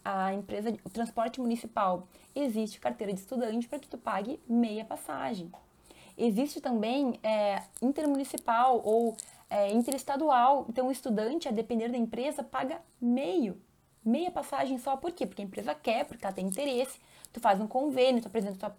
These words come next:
a tua matrícula ou faz a carteirinha de estudante. Mas existem muitos convênios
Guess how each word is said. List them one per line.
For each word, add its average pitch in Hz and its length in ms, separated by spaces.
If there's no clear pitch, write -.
a 196 120
tua 190 120
matrícula 220 680
ou 190 120
faz 202 200
a 220 40
carteirinha 208 400
de 190 60
estudante. 233 600
Mas 262 380
existem 240 760
muitos 254 760
convênios 185 920